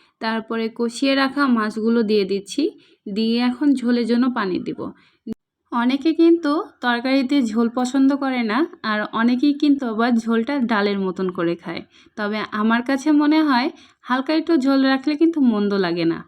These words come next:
তরকারিতে বলক চলে এসেছে, এ পর্যায়ে ভাজা জিরা গুঁড়ো দিয়ে দিচ্ছি। এর আগে কিন্তু আমি কোনো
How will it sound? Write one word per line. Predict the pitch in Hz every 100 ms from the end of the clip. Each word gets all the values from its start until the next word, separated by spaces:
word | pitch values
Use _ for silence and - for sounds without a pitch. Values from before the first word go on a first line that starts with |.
| _ _
তরকারিতে | 262 262 294 311 311 320
বলক | 294 294 294
চলে | 302 311
এসেছে, | 320 311 294 320 330
এ | 320
পর্যায়ে | 262 254 262 269
ভাজা | 240 240 240
জিরা | 247 262 254
গুঁড়ো | 247 254
দিয়ে | 240 226
দিচ্ছি। | 214 208 - 269 311 392 - _ _ -
এর | 233
আগে | 247 247
কিন্তু | 254 285 269
আমি | 285 285
কোনো | 277 247